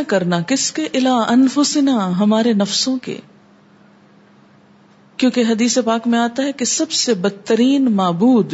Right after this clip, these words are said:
جس کی دنیا میں پیروی کی جاتی ہے، وہ خود انسان کا اپنا نفس ہے۔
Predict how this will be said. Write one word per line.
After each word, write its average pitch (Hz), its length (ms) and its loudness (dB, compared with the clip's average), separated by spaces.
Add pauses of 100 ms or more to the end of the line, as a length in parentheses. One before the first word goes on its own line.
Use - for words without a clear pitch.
جس 226 240 -2
کی 220 160 -6
دنیا 202 380 2
میں 196 240 -2
پیروی 180 400 2
کی 220 180 -4
جاتی 175 460 -4
ہے، 196 80 -2
وہ 180 180 -4
خود 220 320 -4
انسان 196 400 0
کا 185 120 -2
اپنا 165 240 -6
نفس 165 340 -6
ہے۔ - 60 -12